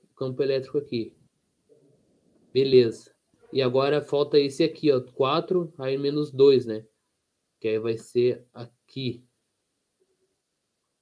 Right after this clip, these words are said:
Que vai ser dois, o E também aqui. Beleza. E a gente, e também tem esse, tem essa parada aqui, ó, que agora sim vamos, vamos analisar esse ponto que tá aqui, ó.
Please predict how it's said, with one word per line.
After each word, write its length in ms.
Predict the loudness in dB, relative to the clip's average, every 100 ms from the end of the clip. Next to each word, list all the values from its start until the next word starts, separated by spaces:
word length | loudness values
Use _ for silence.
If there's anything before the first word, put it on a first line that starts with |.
| _ _
Que 100 | -6
vai 140 | -4 -2
ser 180 | 0 0
dois, 640 | 0 2 2 0 -14 -20 _ _ _ _ _ _ _ _
o 120 | -4
E 80 | -4
também 340 | -4 -6 -6 -8
aqui. 400 | -4 -6 -6 _ _ _ _ _ _ _ _ _ _ _ _ _ _ _ _
Beleza. 720 | 2 4 4 2 -4 -18 -20 _ _ _ _ _ _ _ _ _ -10
E 140 | 4 8
a 100 | 8
gente, 260 | 6 0 -8 -4
e 320 | -2 -2 0
também 300 | 2 4 2
tem 280 | 2 -2 0
esse, 140 | -4 -4
tem 200 | 0 0
essa 200 | 2 -2
parada 320 | -2 0 -2
aqui, 200 | 4 4
ó, 60 | 6
que 80 |
agora 220 | 4 4 2
sim 160 | 2
vamos, 340 | 0 0 -2 -2
vamos 180 | 0
analisar 320 | 0 -2 0 0
esse 200 | -2 -6
ponto 320 | -4 -4 -8
que 80 | -6
tá 100 | -6
aqui, 260 | -2 0
ó. 140 | 0